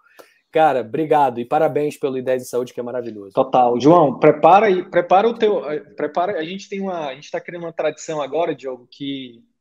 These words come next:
Speaker 2: o João tá estudando cada vez mais filosofia, e aí eu peço pra ele sempre preparar alguma frase filosófica pra gente terminar.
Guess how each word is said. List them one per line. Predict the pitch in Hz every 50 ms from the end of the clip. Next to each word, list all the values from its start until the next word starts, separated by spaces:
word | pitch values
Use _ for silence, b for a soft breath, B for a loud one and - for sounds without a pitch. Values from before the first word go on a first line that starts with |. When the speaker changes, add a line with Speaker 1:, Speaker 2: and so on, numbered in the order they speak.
| _ _ -
Speaker 2:
o | 117
João | 127 139 139
tá | 131 147
estudando | 139 - - 143 135 135 -
cada | - 139 135
vez | 135 143 139
mais | 139 131 127 127 -
filosofia, | - 131 127 123 117 123 120 - - 160 175 165 135 - b b b b b b b b _ _
e | - 123
aí | 123 131
eu | 143 143
peço | - 151 147 147 - -
pra | 151 151
ele | 151 147
sempre | - - 180 196 196 -
preparar | 208 202 202 - 175 156 151 143 147 160 175 190 196 196 - _ _ _ _ _
alguma | - 131 127 123 123 143 160 165 165 165 160 156 151 143
frase | - - 143 143 147 156 160 160
filosófica | 160 - 147 147 139 123 139 143 143 - -
pra | - 147 139
gente | 147 151 - -
terminar. | 160 151 170 170 151 120 113 113